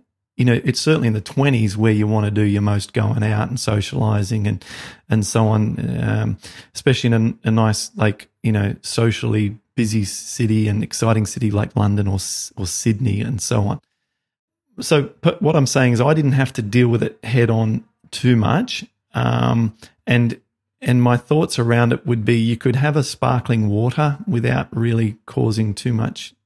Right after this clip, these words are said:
or if any issues. It's just a little bit acidifying. It's just carbonated water, a little acidifying for the body, but nothing, nothing that's gonna bother you just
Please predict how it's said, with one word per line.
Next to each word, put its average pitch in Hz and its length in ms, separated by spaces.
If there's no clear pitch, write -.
or - 240
if 113 180
any 113 320
issues. 123 440
It's - 240
just - 260
a 127 60
little 123 320
bit 107 160
acidifying. 123 800
It's - 180
just - 220
carbonated 107 600
water, 104 260
a 123 40
little 147 260
acidifying 113 600
for - 100
the 113 100
body, 113 260
but - 140
nothing, 120 720
nothing 131 600
that's - 200
gonna 107 220
bother 117 300
you 113 100
just 110 340